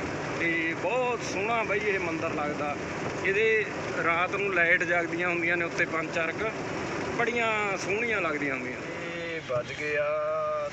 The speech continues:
ਤੇ ਕਿਸ਼ਨਗੜ੍ਹ ਦੇ ਵਿੱਚ ਆ ਕੇ ਤਾਂ ਫਿਰ ਜਾਮ ਮਿਲਣਾ ਹੀ ਮਿਲਣਾ ਹੁੰਦਾ। ਜੇ ਦਿਨ ਹੈਗਾ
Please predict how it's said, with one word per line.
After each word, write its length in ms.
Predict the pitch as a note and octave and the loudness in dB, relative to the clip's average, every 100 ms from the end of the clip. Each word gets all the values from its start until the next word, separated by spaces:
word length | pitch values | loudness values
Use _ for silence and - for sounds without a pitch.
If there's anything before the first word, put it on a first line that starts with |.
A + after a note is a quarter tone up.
| - | -6
ਤੇ 120 | C#3 C3+ C3 B2 - - - - G#3 G#3 - - - - - - | -6 -6 -6 -6 -6 -6 -8 -6 -4 -4 -4 -6 -8 -8 -8 -4
ਕਿਸ਼ਨਗੜ੍ਹ 520 | D3+ D3 F3 F3 F#3 | -2 0 0 0 0
ਦੇ 100 | G#3 | 0
ਵਿੱਚ 300 | G#3 F#3 F3 | 0 0 2
ਆ 140 | F#3 F3+ | 2 2
ਕੇ 160 | F3+ | 0
ਤਾਂ 160 | F3+ F3 | 0 0
ਫਿਰ 460 | E3 E3+ E3 D3+ - - - - - - - | 0 2 2 0 -4 -8 -8 -8 -8 -8 -2
ਜਾਮ 420 | D3 D3+ D#3 D#3 | 2 2 0 -2
ਮਿਲਣਾ 340 | D#3 D3+ D3 D3+ | 0 0 0 -2
ਹੀ 120 | C#3+ | 0
ਮਿਲਣਾ 360 | C#3+ C#3 C3 | 0 0 0
ਹੁੰਦਾ। 320 | A#2 A2 G#2+ G2 F#2+ - - - - - - - - | -2 -2 -4 -4 -6 -6 -6 -6 -6 -6 -6 -6 -2
ਜੇ 120 | D#3 D#3 | -2 2
ਦਿਨ 200 | D3 D3+ | 2 4
ਹੈਗਾ 640 | D#3+ D#3+ F#3 F#3 F3+ E3 | 2 2 2 2 2 0